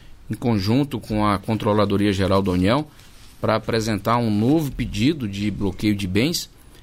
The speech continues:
porque é, é importante que todos aqueles que tenham responsabilidade,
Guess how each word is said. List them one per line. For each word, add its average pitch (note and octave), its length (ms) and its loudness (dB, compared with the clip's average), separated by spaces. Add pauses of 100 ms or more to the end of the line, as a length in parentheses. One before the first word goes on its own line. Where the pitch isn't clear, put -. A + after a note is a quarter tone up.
(380)
porque B2 560 0
é, A#2 300 -4
é - 20 0
importante A#2+ 580 -2
que - 120 -4
todos G#3 460 0
aqueles G#2+ 420 -8
que - 120 -10
tenham B2 240 -2
responsabilidade, A2+ 920 -2